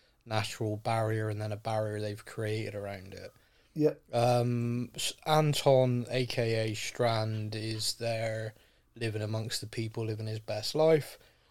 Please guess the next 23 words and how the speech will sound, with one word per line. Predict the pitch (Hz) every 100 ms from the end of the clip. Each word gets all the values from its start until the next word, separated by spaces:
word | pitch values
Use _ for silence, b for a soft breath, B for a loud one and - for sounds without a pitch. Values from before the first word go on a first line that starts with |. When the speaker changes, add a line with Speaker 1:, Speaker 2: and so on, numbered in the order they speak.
| _ _ -
Speaker 1:
Um, | 147 151 151 -
Madison | 151 175 208 190 175 160 147 147
shows | - - 156 147 139
up, | 185 196 - - -
uh, | 123 127 127
and | 131
he | 123
pretends | 127 - 147 135 120
not | 131 -
to | 127
know | 123 117
her. | 107
He |
gives | 120 151 160
her |
this | 160 -
massive | 151 160 202 - 202 147
hug | - 156 117 113
initially | 117 127 - 120
when | 113 117
no | 120 120
one's | 113 113
around, | 113 117 107 107 110